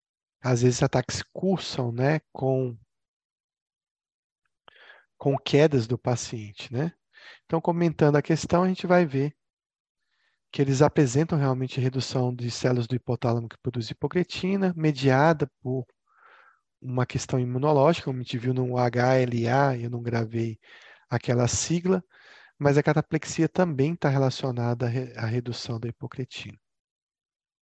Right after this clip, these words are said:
Então, mais uma questão aqui. Sobre a narcolepsia, marca alternativa incorreta.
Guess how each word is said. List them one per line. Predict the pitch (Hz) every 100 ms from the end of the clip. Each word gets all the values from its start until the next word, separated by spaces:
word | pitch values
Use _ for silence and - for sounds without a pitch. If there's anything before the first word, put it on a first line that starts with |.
| _ _ _ _ _ _ _ _ 185
Então, | 170 214 - _ _ 160
mais | 151 165 180 170
uma | 180 175
questão | 190 165 - 156
aqui. | 147 - 120 107
Sobre | - - 180 175
a | 165
narcolepsia, | 165 - 170 - - 196 180
marca | 175 -
alternativa | 165 156 151 143 - 165 160 151
incorreta. | 175 180 - 147 117 117 - -